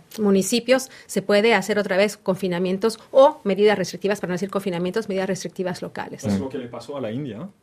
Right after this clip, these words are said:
Speaker 2: Que, que, que abrió demasiado rápido,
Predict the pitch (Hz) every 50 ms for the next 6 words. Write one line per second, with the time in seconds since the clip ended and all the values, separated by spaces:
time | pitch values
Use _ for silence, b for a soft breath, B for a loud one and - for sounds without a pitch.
0 | _ _ _ - 127 113 101 - - 120 107 104 104 - - - 113 104 101 101
1 | 98 - - 110 110 101 113 113 113 123 127 117 120 - - 113 110 110 107 -
2 | 123 113 107 107 135 135 131 - 117 101 98 95